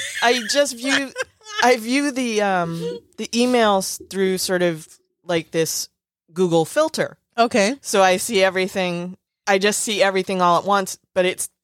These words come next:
Speaker 1: not the same as having access to all of the accounts,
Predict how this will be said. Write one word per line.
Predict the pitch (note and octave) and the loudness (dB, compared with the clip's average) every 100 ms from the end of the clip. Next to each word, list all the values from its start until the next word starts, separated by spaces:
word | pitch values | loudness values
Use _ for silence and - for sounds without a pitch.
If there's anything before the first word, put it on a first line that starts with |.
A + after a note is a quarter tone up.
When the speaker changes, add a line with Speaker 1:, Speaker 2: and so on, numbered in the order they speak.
| _ _ F3 | _ _ -4
Speaker 1:
not | F3+ F#3 - | 2 2 2
the | F#3 | -4
same | - F3+ F3 E3+ D#3+ | -2 -2 -2 -4 -6
as | D#3 | -6
having | - D#3 D#3 D#3 - - | 0 0 0 -4 -8 -2
access | D#3+ D#3+ - E3 D#3 - - - _ - | -2 -2 -4 -4 -4 -6 -14 -16 _ -8
to | - F#3+ F3+ E3+ D#3 _ _ F#3 | -4 0 0 -2 -4 _ _ 2
all | E3+ E3 | 4 4
of | D#3 | 0
the | D#3 D#3 | -2 -2
accounts, | D3+ - D#3+ D3+ - - - | -4 -6 -4 -4 -6 -8 -8